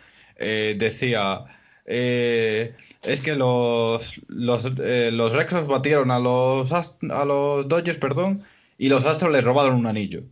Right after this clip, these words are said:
Y es como, no, no es, no es inocente utilizar eso, ¿sabes?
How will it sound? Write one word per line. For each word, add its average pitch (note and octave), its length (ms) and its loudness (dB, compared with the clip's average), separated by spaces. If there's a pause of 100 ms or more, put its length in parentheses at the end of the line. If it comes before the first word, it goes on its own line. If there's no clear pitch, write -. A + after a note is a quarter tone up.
(200)
Y A2 60 -4
es G#2 100 -4
como, F2+ 480 -2
no, A2+ 220 -2
no A#2+ 140 0
es, C3 300 -2
no B2+ 120 -2
es C3+ 100 -2
inocente F#3 500 0
utilizar G2 440 -4
eso, - 260 -8 (200)
¿sabes? A#2+ 420 -6